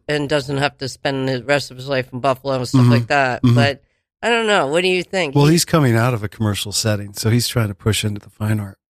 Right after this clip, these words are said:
Speaker 2: So, uh,
Speaker 1: Yeah.
Speaker 2: he needs to just do that, and, uh, everything will be good.
Speaker 1: Yeah?
Speaker 2: Yeah,
Speaker 1: But he's
Speaker 2: he's
Speaker 1: gonna be doing it at home.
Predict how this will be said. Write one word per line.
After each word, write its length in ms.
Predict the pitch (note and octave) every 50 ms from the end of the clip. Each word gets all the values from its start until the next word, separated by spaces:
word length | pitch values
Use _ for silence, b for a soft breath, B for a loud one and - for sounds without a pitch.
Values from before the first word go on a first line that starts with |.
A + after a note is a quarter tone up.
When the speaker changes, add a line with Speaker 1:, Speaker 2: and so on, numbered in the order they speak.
| _
Speaker 2:
So, 380 | - - - A2 G#2+ G#2 G2 F#2+ _ _ B2+
uh, 160 | A2+ G#2+ G#2 D3
Speaker 1:
Yeah. 240 | G3 F#3 F3+ D#3+ C3+
Speaker 2:
he 60 | B2+
needs 200 | B2+ B2+ A2+ - -
to 80 | -
just 280 | G#2 G#2 G2+ - - -
do 180 | - G#2+ G2+
that, 320 | G2+ G2+ G2+ G2+ F#2 D#2+ - _ _ _ _ _ _ _ _
and, 320 | G#2+ G#2 G#2 G2+ G2+ G2 G#2+
uh, 240 | G#2 G2+ G2 G2 G2+ - _ _ _ -
everything 400 | A2+ A2+ G#2 A2 G#2 - G#2 G2+
will 80 | G2
be 100 | G2 G#2+
good. 260 | G#2 - A2 G#2 G2+ - _ _ _ _ _
Speaker 1:
Yeah? 360 | - E3 E3 D#3+ D#3+ F3 F#3+ - _ _ _ -
Speaker 2:
Yeah, 180 | C#3 D3 C#3
Speaker 1:
But 80 | - C4
he's 200 | - D#3+ E3 -
Speaker 2:
he's 80 | -
Speaker 1:
gonna 140 | C#4 C#4 C#4
be 100 | B3 B3+
doing 320 | G3+ - A#3+ A#3+ A#3 A3 A3
it 80 | G#3+
at 160 | G#3 G3 G3
home. 480 | F#3+ A#3+ C#4 E4 C4+ F3+ A#2+ G#2 G#2+ G2+